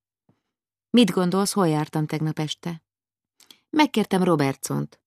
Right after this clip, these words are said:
az amerikai robot és gépember R T elnökét, hogy holnap végignézhessük az egész gyárat.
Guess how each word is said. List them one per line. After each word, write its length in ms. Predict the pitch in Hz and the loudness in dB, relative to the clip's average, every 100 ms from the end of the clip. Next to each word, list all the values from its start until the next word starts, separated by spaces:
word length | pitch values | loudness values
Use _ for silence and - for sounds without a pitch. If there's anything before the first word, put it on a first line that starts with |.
| _ - | _ -8
az 160 | - 208 | -4 2
amerikai 580 | 254 233 175 - 160 | 2 4 2 0 2
robot 340 | 165 190 156 151 | 4 2 2 0
és 140 | 151 | -2
gépember 600 | 160 156 - 135 139 143 | 2 2 2 0 0 -2
R 60 | 143 | -4
T 100 | - | -4
elnökét, 880 | 147 - 147 135 131 - 139 - - _ _ - | -4 -2 -2 -2 -4 -6 -8 -8 -14 _ _ -4
hogy 160 | 285 | -2
holnap 360 | - 320 262 226 | 0 2 2 2
végignézhessük 840 | 240 214 202 185 170 - 151 151 147 | 2 2 2 2 0 -2 -2 -4 -4
az 120 | 143 | -4
egész 320 | 233 151 135 | -4 -2 -2
gyárat. 520 | - - - - _ | -4 -10 -8 -14 _